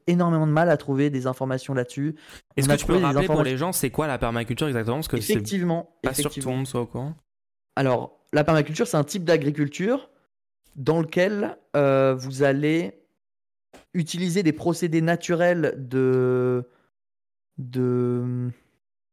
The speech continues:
Speaker 1: comment ça s'appelle ?
Speaker 2: De cercle,
Speaker 1: Émulation, des émulations entre, entre espèces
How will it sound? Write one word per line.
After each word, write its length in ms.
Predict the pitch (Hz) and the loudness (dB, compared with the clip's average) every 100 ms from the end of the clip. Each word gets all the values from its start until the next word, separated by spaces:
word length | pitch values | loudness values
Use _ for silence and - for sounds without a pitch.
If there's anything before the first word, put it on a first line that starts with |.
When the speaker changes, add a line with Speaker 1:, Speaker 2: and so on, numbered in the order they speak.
| _ _ _ _ | _ _ _ _
Speaker 1:
comment 140 | - 123 | -6 -4
ça 100 | - | -2
s'appelle ? 360 | 113 120 117 113 _ _ _ _ _ _ _ _ _ _ - | -4 -2 -4 -8 _ _ _ _ _ _ _ _ _ _ -10
Speaker 2:
De 180 | 131 117 | -4 -2
cercle, 460 | 104 - 139 - 165 | 0 -2 -4 0 2
Speaker 1:
Émulation, 720 | 190 202 196 202 196 190 - | 4 4 4 0 -4 -6 -6
des 260 | 139 139 139 | -2 0 4
émulations 480 | 190 196 180 175 190 | 2 4 2 0 -4
entre, 300 | 151 143 139 | -2 0 2
entre 280 | 135 131 143 | 0 -2 -2
espèces 640 | 143 - - 170 170 - | -2 -2 -2 -2 -2 -12